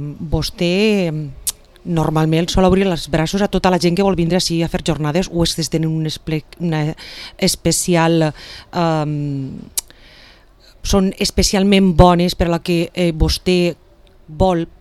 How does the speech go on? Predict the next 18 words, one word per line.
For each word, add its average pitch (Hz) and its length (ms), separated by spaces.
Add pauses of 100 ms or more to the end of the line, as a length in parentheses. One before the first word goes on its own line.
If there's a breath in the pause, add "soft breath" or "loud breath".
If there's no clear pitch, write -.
(160)
per 175 120
l'agricultura 160 720
de, 151 480 (540 soft breath)
a 175 80
la 151 100
que 170 120
avancem, 147 560 (160)
al 165 180
pl-, - 180
este 220 200
planeta 185 340
sostenible 175 720
que 175 100
vol 160 160
vostè 160 320
que 151 260
n'hi 151 140
hagi? 139 380